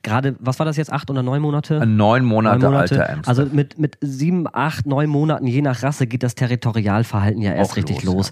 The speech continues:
Speaker 2: ja. Mhm.
Speaker 1: Also, und, äh, die Staffs und Co. <coughs> sind tatsächlich wenig territorial. Also, dass der schon bellt, wenn irgendwas ist, zeigt,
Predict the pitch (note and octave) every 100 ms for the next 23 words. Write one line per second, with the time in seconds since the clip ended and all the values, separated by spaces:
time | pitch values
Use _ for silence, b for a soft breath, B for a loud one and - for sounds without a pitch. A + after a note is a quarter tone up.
0 | F#2+ B2+ E3 A2 B2 - C3 B2+ - B2
1 | A#2 A#2 - C#3 D#3 - D3 B2 D3+ D#3+
2 | D#3 B B B - G#2 C4 - A2+ C#3
3 | F3 A#2 A2 A2 B2 G2 G2+ B2+ A#2+ -
4 | G#2 G2 F#2 F#2+ F#2+ F2 E2+ F2 F#2 -
5 | _ _ _ - - - G#2 A#2 B2 -
6 | C#3+ - C3 - _ - A2 _ B2+ E3
7 | C#3+ C3 - B B A#2 C3 B2+ A#2 C3
8 | - - G#2+ C#3